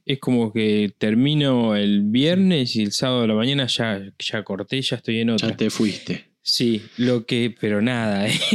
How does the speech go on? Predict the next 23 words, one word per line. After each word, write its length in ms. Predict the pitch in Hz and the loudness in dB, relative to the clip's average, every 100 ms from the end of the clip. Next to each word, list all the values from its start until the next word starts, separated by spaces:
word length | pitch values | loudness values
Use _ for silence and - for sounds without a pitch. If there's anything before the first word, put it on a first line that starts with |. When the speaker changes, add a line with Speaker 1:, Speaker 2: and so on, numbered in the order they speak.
| - - | -2 -4
Speaker 1:
Estoy 320 | 180 139 151 | -6 -2 0
Speaker 2:
¿Sabés 260 | 143 - 160 | -2 -4 -4
Speaker 1:
fácil 320 | 139 127 165 202 | 0 2 4 4
Speaker 2:
cuándo, 240 | 185 131 | 4 4
Speaker 1:
de 80 | 117 | 2
Speaker 2:
cuándo 380 | - 143 156 127 | 0 2 2 2
corto? 540 | - 165 175 - 127 - | 2 2 2 2 2 2
Porque 180 | 101 95 | 0 2
me, 200 | 107 98 | 2 2
me 180 | 104 101 | 0 0
resulta 440 | 107 - 139 139 | 0 0 -2 -2
fácil 400 | - 127 135 113 | -2 -2 0 0
cortar 500 | 107 101 - 143 165 - - - - _ | 0 0 0 0 -2 -6 -16 -16 -20 _
cuando 400 | - 107 101 107 | -4 0 2 4
veo 120 | 120 | 4
una 200 | 143 120 | 4 2
película. 560 | 101 107 101 87 80 - _ _ _ _ _ - - - _ | 2 0 2 0 -2 -6 _ _ _ _ _ -20 -20 -20 _
Speaker 1:
Claro. 180 | - 107 | 0 2
Speaker 2:
De 40 | 110 | 4
golpe, 380 | 117 104 110 | 2 2 0
sí. 300 | 95 110 101 - | 0 2 0 0
Entro 340 | 127 143 135 | 0 2 2
en, 240 | 135 117 | 4 2